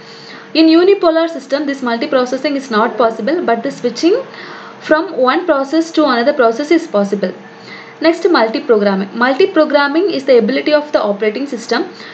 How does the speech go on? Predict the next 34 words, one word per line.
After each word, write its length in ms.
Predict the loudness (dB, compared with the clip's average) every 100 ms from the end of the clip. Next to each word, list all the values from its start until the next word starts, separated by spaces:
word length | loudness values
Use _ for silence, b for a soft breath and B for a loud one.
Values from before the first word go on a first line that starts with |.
| B 0
to 80 | 2
have 320 | 4 2 2
multiple 400 | 0 -2 2 0
programs 640 | 4 2 2 0 0 0
in 80 | 0
the 80 | 0
memory 560 | 2 2 2 2 2
which 240 | -2 -4 0
are 140 | 0
ready 280 | 2 2 2
for 200 | 2 0
the 120 | 2
execution. 640 | 0 -2 -6 -4 -8 -8 -12 B B B B B
Next, 160 | -4 2
multitasking. 1000 | 4 4 2 2 4 4 0 -2 -4 -2 -2
Multitasking 800 | 2 2 2 0 0 -2 2 2
is 100 | 2
the 100 | 0
ability 300 | 0 0 2
of 180 | 0 -2
operating 380 | -4 0 0 0
system, 360 | -4 -2 0 0 B B B B B B -4
uh, 300 | 0 0 0
to 120 | 0
switch 300 | 0 2 2
the 160 | 4 2
processor 520 | 0 -2 -4 -2 -2 0
from 200 | -2 -2
executing 680 | -6 -2 -2 0 2 2
one 220 | 2 2 2
process 420 | 0 0 -4 -2
to 100 | 0
another 280 | 2 0 0
process. 420 | 0 -2 -6